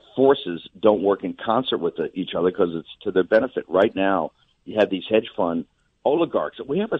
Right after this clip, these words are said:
system here in the United States that the revolutionary generation would spit on the floor about.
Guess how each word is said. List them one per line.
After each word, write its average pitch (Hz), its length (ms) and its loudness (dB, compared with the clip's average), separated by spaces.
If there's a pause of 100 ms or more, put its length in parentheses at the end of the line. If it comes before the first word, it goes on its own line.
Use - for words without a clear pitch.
(100)
system 139 300 -6
here 123 80 -4
in 113 60 -4
the 107 80 -6
United 101 180 -8
States 104 240 -2
that 101 100 -12
the 92 80 -4
revolutionary 98 720 0
generation 85 600 -4 (280)
would 190 140 -8 (140)
spit - 260 -4
on 104 140 2
the 85 60 -6
floor 98 260 0
about. 69 280 -6